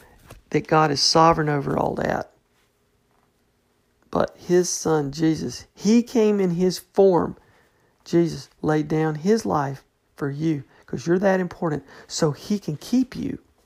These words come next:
He doesn't want to lose you.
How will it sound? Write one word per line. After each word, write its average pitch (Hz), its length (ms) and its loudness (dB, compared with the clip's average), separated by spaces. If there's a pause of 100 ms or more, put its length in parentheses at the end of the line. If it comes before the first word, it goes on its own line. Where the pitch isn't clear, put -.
(960)
He - 140 -10
doesn't 170 380 0 (120)
want 156 200 -2
to 151 40 -4
lose 185 560 -4
you. - 240 -12